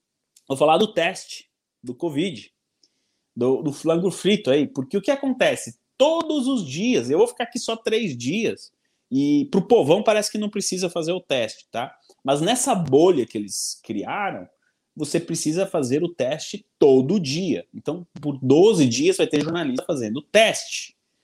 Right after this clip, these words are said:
da, do flango frito, como você bem disse. E eu fui fazendo esse caminho. É o nosso dever, né, Camila? Afinal de contas, a informação não vem atrás da gente, a gente tem que ir atrás.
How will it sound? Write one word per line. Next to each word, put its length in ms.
da, 540
do 160
flango 360
frito, 360
como 200
você 220
bem 220
disse. 520
E 180
eu 280
fui 640
fazendo 400
esse 200
caminho. 600
É 120
o 60
nosso 300
dever, 420
né, 160
Camila? 260
Afinal 300
de 100
contas, 440
a 120
informação 520
não 140
vem 120
atrás 220
da 120
gente, 240
a 40
gente 140
tem 140
que 100
ir 40
atrás. 600